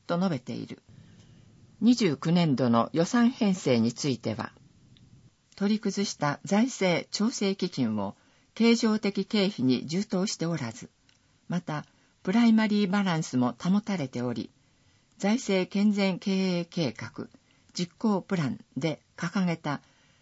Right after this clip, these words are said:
財政規律は保持した予算となっている。重点施策と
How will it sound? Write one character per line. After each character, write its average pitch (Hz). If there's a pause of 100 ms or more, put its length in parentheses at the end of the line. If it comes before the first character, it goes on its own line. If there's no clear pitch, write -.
(340)
財 196
政 202
規 196
律 160
は 117
保 226
持 185
し -
た 135
予 131
算 180
と 160
な 143
っ -
て -
い 110
る。 - (1500)
重 233
点 226
施 -
策 -
と -